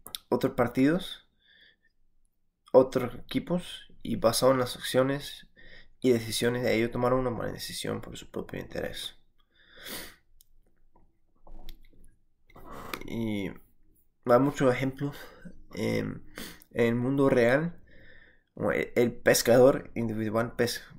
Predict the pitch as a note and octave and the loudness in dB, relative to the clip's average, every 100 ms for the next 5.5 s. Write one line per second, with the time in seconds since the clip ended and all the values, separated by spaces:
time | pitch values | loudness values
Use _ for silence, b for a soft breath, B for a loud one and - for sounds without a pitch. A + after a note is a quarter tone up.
0 | - G#2+ G#2 G2+ A#2 A2+ A#2 - G#2+ A2+ | -8 -4 -4 0 0 0 -2 -2 0 0
1 | A2+ A#2 - G#2+ A2 A#2 A2 G2 G#2 G#2+ | -4 -6 -8 0 4 6 4 2 -2 -2
2 | G#2+ A2+ A2 A2+ - F2 G2 - - F2 | -2 0 0 0 -2 -4 -4 -6 -10 -14
3 | - B B B B B - G2+ F2+ - | -14 B B B B B -6 -4 -2 -2
4 | G#2 - C3+ C#3+ C#3+ - B2+ - A2+ - | -4 10 12 12 6 8 8 8 0 6
5 | B2 C3 D3 F#3 - | 8 6 4 -4 -10